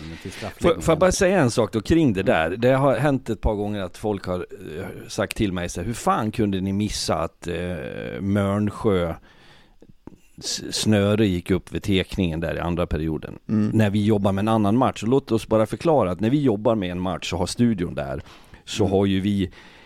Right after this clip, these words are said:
Speaker 2: det är f-, klart det finns en hel buss full med skärmar och det finns monitorer, men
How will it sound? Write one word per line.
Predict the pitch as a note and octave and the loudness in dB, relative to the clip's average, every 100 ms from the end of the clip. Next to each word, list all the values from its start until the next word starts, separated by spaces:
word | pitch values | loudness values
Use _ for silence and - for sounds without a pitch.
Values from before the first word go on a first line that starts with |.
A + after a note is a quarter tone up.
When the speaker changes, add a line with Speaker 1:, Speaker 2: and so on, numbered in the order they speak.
| - - - | -20 -20 -6
Speaker 2:
det | G#2+ | -2
är | |
f-, | A#2+ - - | -2 -4 0
klart | A#2 G#2+ | 0 2
det | G#2 | 2
finns | A2 G#2+ | 2 2
en | |
hel | G#2+ G#2+ | 0 0
buss | G2+ B2+ - | 2 2 2
full | - G#2 | 0 2
med | G2 F#2+ | 2 2
skärmar | G#2+ G2+ G#2 G#2+ | 2 2 4 2
och | F#2+ | 2
det | F2+ | -2
finns | F#2 G2+ G2 | -2 -2 0
monitorer, | G2 G2 - D3 B2 G2 F2 | 2 2 2 0 0 -2 0
men | F#2+ | 0